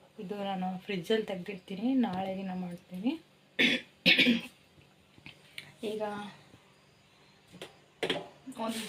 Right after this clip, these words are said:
ಟೈಮ್ ಮಾತ್ರ ಮುದ್ದೆ ಮಾಡ್ತೀನಿ. ಈಗ ರಾಗಿ ಮುದ್ದೆ ಮಾಡ್ಬೇಕಂತ ಇದ್ದೀನಿ. ಅದಕ್ಕೆ ಬದನೇಕಾಯಿ ಬಜ್ಜಿನ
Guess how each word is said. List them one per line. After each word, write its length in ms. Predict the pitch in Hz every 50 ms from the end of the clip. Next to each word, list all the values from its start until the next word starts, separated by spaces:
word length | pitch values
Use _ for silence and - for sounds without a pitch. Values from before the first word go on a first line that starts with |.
| - - 202
ಟೈಮ್ 200 | 196 202 214 208 208 190
ಮಾತ್ರ 180 | 185 185 - 214 208 196
ಮುದ್ದೆ 200 | 190 185 180 196 196 196 196
ಮಾಡ್ತೀನಿ. 380 | 190 185 185 - - 196 190 190 180
ಈಗ 140 | - 190 185 185
ರಾಗಿ 200 | 185 180 - 208 196
ಮುದ್ದೆ 220 | 190 180 180 180 180
ಮಾಡ್ಬೇಕಂತ 500 | 175 180 175 180 175 175 - 175 170 - 190 185 180
ಇದ್ದೀನಿ. 300 | 175 - 180 190 226 247 262 - - - - - - - - - - - 196
ಅದಕ್ಕೆ 380 | 190 190 190 - - 202 208 202 196 185 - - - - - _ _ _ _ _ _ _ - - - - - - _ _ _ - 220
ಬದನೇಕಾಯಿ 1040 | 196 185 180 220 220 226 233 - _ _ - - - - - 214 208 190 202 202 196 - - - - - - - _ _ _ _ _ - - - - - - _ _ - -
ಬಜ್ಜಿನ 460 | 190 180 - - 214 214 214 214 214